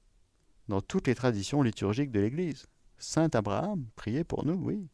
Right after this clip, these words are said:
Saint Moïse. Avec, justement,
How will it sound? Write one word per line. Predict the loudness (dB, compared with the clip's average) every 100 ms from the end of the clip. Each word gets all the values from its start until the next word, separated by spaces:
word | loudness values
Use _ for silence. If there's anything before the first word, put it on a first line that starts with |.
| _ -18
Saint | -6 0
Moïse. | 2 2 0 -4 -8 _ _ _ _ _ _ _ _ _ _ _ _ _ _ _ _ _ -20 _ _ _ _ _ _ _ _ _ _ _ _ _ _ _ _ _ _ _ _ _ _ _ _ _ _ _ _
Avec, | -6 -2 -2 -2
justement, | -8 -6 -4 -2 0 -2